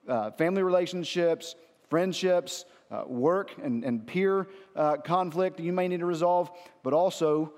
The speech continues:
uh, as we're gonna talk about today, specifically for our marriages. How can we resolve relational conflict and move towards, uh, relational harmony? Uh, and so for the sake of our marriages, uh, if you're in the room and you're, you're not married yet,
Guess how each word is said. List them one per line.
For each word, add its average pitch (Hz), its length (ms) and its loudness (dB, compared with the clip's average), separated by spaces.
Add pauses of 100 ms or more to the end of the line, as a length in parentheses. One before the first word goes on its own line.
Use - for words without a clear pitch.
(160)
uh, 131 140 2
as 135 160 0
we're 151 80 2
gonna 156 100 0
talk 147 200 0
about 143 200 2
today, 143 220 0
specifically 143 640 -2
for 147 500 0 (320)
our 135 500 2 (300)
marriages. 127 720 0
How 147 240 0
can 160 200 -2
we 160 280 0 (260)
resolve 139 500 2
relational 180 380 0
conflict 143 580 -2
and 131 280 0
move 156 320 0
towards, 139 500 -2 (260)
uh, 131 160 -2
relational 135 720 0 (160)
harmony? 123 680 0 (380)
Uh, 127 280 0
and 131 100 -2
so 143 160 0
for 135 140 -6
the 127 80 -6
sake 175 300 0
of 139 100 2
our 131 120 4
marriages, 196 680 0 (100)
uh, 117 240 -4
if 117 80 -8
you're 147 120 0
in 156 60 -2
the 151 80 0
room 156 200 0
and 139 80 0
you're, 131 120 0
you're 120 140 -4
not 139 220 0
married 139 380 0
yet, 139 440 0